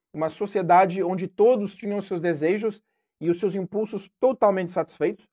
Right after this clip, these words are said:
particularmente os mais primários, e se fazia de tudo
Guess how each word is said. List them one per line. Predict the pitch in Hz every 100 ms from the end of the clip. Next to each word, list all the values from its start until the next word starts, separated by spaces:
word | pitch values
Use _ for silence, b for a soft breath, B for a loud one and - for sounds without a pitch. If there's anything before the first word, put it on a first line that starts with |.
| _
particularmente | - 160 190 190 175 170 175
os | 160
mais | 147 151
primários, | 190 175 151 202 247 _ _ _ _ -
e | 185 247 - _ _
se | - 202
fazia | 196 175 196
de | 165
tudo | - 220 247 285 330